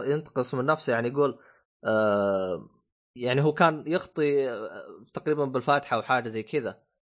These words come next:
آه، لكن بالحرب يعني لاحظ إنه ما حد يوقف قدامه،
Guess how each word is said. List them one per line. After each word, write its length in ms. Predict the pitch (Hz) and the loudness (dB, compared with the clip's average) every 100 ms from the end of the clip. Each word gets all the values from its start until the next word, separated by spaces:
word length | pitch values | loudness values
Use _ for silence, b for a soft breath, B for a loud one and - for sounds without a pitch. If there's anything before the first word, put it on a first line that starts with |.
| _ - | _ 0
آه، 280 | 113 113 110 | 2 2 0
لكن 880 | 139 156 151 156 147 139 135 127 113 | -2 -2 -2 -4 -2 -6 -6 -6 -4
بالحرب 500 | 117 110 - 175 135 | -6 0 0 0 -2
يعني 160 | 117 120 | -8 -6
لاحظ 380 | 185 - 170 165 | -6 -6 -8 -8
إنه 120 | 165 | -10
ما 60 | |
حد 140 | 175 202 | -4 -2
يوقف 240 | 233 151 | -2 -4
قدامه، 440 | 165 196 277 98 | -6 0 0 0